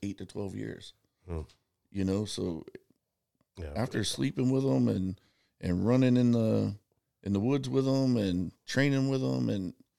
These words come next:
Speaker 1: you know, they're, they got your back like you got theirs. You know,
Speaker 2: Yeah.
Speaker 1: if y'all wind up in a fighting hole together somewhere, or you wind up on a tank or on a ship or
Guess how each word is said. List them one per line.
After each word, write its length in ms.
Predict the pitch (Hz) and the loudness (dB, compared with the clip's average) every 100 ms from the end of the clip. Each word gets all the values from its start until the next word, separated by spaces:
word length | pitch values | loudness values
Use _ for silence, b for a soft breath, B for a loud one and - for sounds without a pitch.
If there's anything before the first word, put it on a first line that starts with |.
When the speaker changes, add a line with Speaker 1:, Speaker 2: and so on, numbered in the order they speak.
| _ _ _ _ - | _ _ _ _ -6
Speaker 1:
you 60 | 104 | -2
know, 140 | 104 | 0
they're, 340 | 101 127 135 - _ _ _ _ _ _ - | 0 0 -4 -10 _ _ _ _ _ _ -10
they 100 | 113 | -6
got 220 | 135 123 | -4 -4
your 80 | 123 | -4
back 260 | 117 113 107 | -4 -4 -4
like 120 | 95 | -6
you 60 | 113 | -2
got 200 | 110 90 | -2 -2
theirs. 400 | 107 - 87 - | -4 -4 -6 -6
You 100 | 101 | -4
know, 120 | 95 | -2
Speaker 2:
Yeah. 40 | 90 | -2
Speaker 1:
if 80 | 98 | -4
y'all 140 | 110 | -4
wind 180 | 120 117 | -4 -4
up 60 | 110 | -4
in 80 | 107 | -6
a 20 | |
fighting 300 | - 120 - | -4 -4 -2
hole 140 | 101 | -4
together 300 | 98 95 98 | -2 -4 -4
somewhere, 480 | 95 104 101 104 104 | -4 -4 -4 -2 -2
or 40 | 95 | -4
you 120 | 92 | -4
wind 200 | 101 110 | -4 -6
up 120 | 104 | -6
on 80 | 104 | -6
a 60 | 95 | -8
tank 400 | - 117 113 - | -6 -4 -4 -4
or 60 | 98 | -4
on 60 | |
a 40 | 90 | -4
ship 400 | - 120 117 - | -4 -4 -4 -8
or 240 | 101 90 | -8 -8